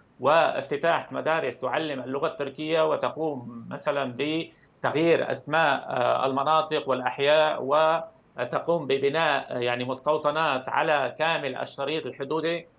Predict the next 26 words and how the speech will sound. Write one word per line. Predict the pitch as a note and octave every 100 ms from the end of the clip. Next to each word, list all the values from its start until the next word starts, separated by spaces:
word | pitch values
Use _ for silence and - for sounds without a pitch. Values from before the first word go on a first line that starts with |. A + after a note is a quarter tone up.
| _ -
فهذا | C3 E3+ G#3 - D3
المواطن | C3+ C3 D#3+ E3 D3
السوري | C3+ C3+ E3 D3+
الذي | C3 E3 E3
يعيش | D3 C#3 D3+ A2+
ضمن | E3 D#3+ B2+
الاحتلال | B2 C3+ - C#3+ D#3
التركي | D3+ D3 D#3+ D3
سيخضع | - D#3+ G#3+ F3+ D3+
لإملاءات | C#3 C#3+ C#3+ D3 D#3 E3+ D#3
هذه | D#3+ D3+ D3 D3+
الدولة. | D3 D3 C#3+ C#3 D3+ - _ _ -
لاحظنا | B2+ C#3+ C#3+ G#3 F3 C3+ -
أيضًا | D3 D3+
بالمقابل، | C3+ C3 C3+ C3 F3 F3 C#3
يعني | A#2 A#2
مثلًا | C3+ - C#3+
المناطق | B2+ C3 D3 E3 C#3+ B2
التي | C3+ C#3+
تخضع | C3+ D#3 -
لسيطرة | B2+ A#2 B2 A#2+ D3 F3+
قسد، | D#3+ D3 C3+ C#3 -
كيف | D#3 D#3
أن | C3+ D3+
مظلوم | C3 B2 B2 D#3 D3+
عبدي | C#3 B2 B2 C#3